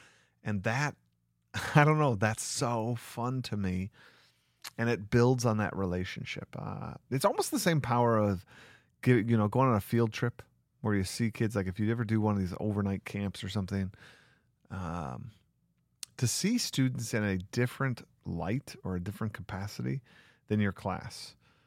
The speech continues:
is so powerful. And this is just an easy way to do it and an inviting way to do it. So if you can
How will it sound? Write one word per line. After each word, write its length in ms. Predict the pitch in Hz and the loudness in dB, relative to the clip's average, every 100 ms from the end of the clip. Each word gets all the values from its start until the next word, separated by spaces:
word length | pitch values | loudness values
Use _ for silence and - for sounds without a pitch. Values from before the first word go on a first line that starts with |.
| _ _ _ _ _ - | _ _ _ _ _ -4
is 200 | 110 98 | -2 -2
so 600 | - - - 95 110 117 | -4 -6 -4 -2 -2 -4
powerful. 640 | - 90 95 101 - 98 - | -6 -6 -4 -4 -6 -10 -8
And 160 | 95 98 | -6 -4
this 180 | 104 104 | -4 -4
is 60 | |
just 220 | 98 92 - | -4 -6 -6
an 60 | - | -4
easy 240 | 104 104 | -2 0
way 160 | 101 92 | -2 -2
to 80 | |
do 160 | 90 95 | -2 -2
it 80 | 92 | -4
and 100 | 92 | -6
an 140 | 90 | -4
inviting 580 | 90 87 92 98 98 92 | -6 -4 -2 0 0 -2
way 120 | 87 | -4
to 100 | 87 | -6
do 180 | - 87 | -8 -8
it. 200 | - - | -8 -12
So 300 | - 98 92 | -8 -6 -6
if 140 | 95 | -6
you 60 | 98 | -8
can 420 | - 123 127 247 | 0 2 2 -2